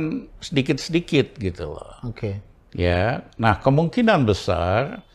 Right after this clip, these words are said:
Speaker 1: vaksin buat Indonesia baru sampai besar-besaran akhir tahun ini atau semester depan.
Speaker 2: Mhm, mhm.
Speaker 1: Apalagi hari ini ada kompetisi buat dapat vaksin.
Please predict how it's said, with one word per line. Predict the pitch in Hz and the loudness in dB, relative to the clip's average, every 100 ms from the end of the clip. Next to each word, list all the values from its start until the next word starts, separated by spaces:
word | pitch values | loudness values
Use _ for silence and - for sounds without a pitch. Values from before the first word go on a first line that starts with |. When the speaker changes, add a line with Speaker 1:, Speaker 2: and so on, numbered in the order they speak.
| _ _ - | _ _ 0
Speaker 1:
vaksin | 127 - 127 117 | 0 2 0 2
buat | 110 113 - | 2 2 0
Indonesia | 104 95 90 82 110 135 180 - | -4 -4 -6 -6 0 2 0 0
baru | 113 110 165 | 0 2 0
sampai | - 101 120 170 | 0 -2 0 -2
besar-besaran | 113 104 92 92 87 90 135 170 151 - _ _ _ _ - | -2 -4 -4 -6 -6 -4 -4 -4 -8 -16 _ _ _ _ -8
akhir | - - 98 | -4 -2 0
tahun | 110 104 92 | 2 0 0
ini | 87 104 175 | -2 0 0
atau | - 123 170 | 0 0 -2
semester | - 113 113 131 131 | 0 -2 0 -2 -4
depan. | 135 151 - 143 92 90 90 92 - - | -4 -6 0 2 2 0 -8 -14 -18 -8
Speaker 2:
Mhm, | 135 131 117 127 127 - | -2 -2 -4 -8 -10 -12
mhm. | 127 | -4
Speaker 1:
Apalagi | 117 123 127 110 120 | -2 4 6 6 6
hari | 185 127 107 95 | 6 6 4 2
ini | 87 90 110 135 190 214 - _ _ - | 0 0 0 0 0 -4 -10 _ _ -2
ada | 110 101 120 180 202 - | 0 4 6 6 4 0
kompetisi | - 135 147 160 202 190 196 | 2 2 4 4 4 4 4
buat | 143 135 135 | 6 4 6
dapat | 135 160 156 | 4 2 -2
vaksin. | 190 202 - 139 123 | -2 -4 -2 -2 -2